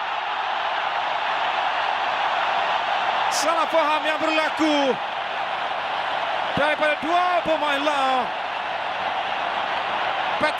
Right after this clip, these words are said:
Warang Song Sari ataupun, uh, dua puluh tiga.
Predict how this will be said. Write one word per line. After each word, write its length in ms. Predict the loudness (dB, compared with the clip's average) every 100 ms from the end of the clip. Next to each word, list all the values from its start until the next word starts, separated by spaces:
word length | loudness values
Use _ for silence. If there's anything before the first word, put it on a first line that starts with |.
| 0
Warang 240 | 0 0 0
Song 160 | 0
Sari 240 | 2 0 0 -2 -4 -4 -4 -4 -4 -4 -2 0
ataupun, 480 | 2 2 4 2 2
uh, 160 | 0 0 0 -2
dua 120 | -2 0
puluh 160 | 0
tiga. 480 | 0 0 2 2 2